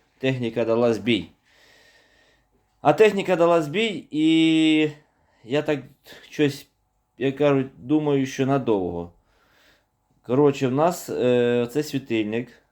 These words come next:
українського виробника Rival Aqua. Він у нас слугує,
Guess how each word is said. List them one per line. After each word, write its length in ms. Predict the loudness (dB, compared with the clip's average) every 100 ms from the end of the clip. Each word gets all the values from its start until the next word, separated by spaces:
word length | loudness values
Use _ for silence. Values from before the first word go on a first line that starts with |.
| _ -20
українського 600 | -6 -2 -2 -4 -2 0
виробника 560 | -2 -2 -2 2 2
Rival 340 | 2 0 -2 -4
Aqua. 400 | -8 -8 -14 -16 _ _ -20 -20 _ _
Він 220 | -2 0 2
у 60 |
нас 320 | 2 2 -2
слугує, 800 | -10 -8 -4 -2 0 2 2 2